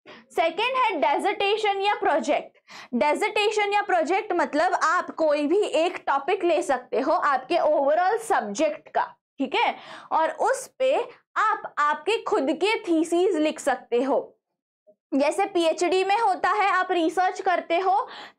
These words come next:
similar comes under dissertation। आप एक पेपर आपका खुद का लिखते हो यहाँ पे, या प्रोजेक्ट बनाते हो खुद का,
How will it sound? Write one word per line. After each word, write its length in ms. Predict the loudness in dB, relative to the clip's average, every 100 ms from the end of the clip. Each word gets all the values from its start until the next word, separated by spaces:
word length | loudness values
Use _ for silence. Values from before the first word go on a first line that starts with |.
| -4
similar 520 | 0 2 2 2 0 0
comes 320 | 0 0 0
under 380 | 0 0 0 0 0
dissertation। 640 | 0 0 0 0 0 0 2
आप 320 | 0 0 0
एक 220 | -4 -2
पेपर 460 | 0 0 0 0 0
आपका 420 | 2 0 0 -2
खुद 320 | -2 0 0 0
का 180 | 0 2
लिखते 480 | 0 -2 -4 0
हो 420 | 0 2 -2 -4 _ -4
यहाँ 320 | 0 0 0 -2
पे, 220 | -8 -10 -20 -20 -16 -4
या 180 | 0 0
प्रोजेक्ट 600 | 2 0 2 0 0 0
बनाते 580 | 0 2 0 0 0 0
हो 200 | 0 -2
खुद 340 | 0 -2 0
का, 240 | 0 0